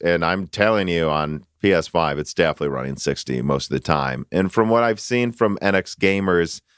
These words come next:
uh, benchmarking, and Digital Foundry, I believe, as well, although I mostly looked at Di-, N X Gamers, uh, it, both the Xbox Series X and the P S five are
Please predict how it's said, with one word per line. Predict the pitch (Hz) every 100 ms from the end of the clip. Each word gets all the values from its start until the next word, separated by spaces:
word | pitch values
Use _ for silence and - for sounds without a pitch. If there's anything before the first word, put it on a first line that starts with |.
| _ _ -
uh, | 73 76
benchmarking, | 67 85 82 85 80 80 85 82
and | 113 175 165 95
Digital | 107 98 90
Foundry, | 98 95 92 87
I | 80
believe, | 82 82 80
as | 76 71
well, | 80 92 98 82
although | 78 80
I | 78
mostly | 82 82 80
looked | 78
at | 73
Di-, | 73 78 - -
N | 80
X | 76 -
Gamers, | 85 87 80 73 - _ - - - _ 64
uh, | 73 71 67 -
it, | 95 - _ -
both | 151 302 -
the | 156
Xbox | 131 - 131 120
Series | - 131 120 104
X | 107 104 -
and | 101
the | 90
P | - 101
S | 95 -
five | - 92 95 87
are | 85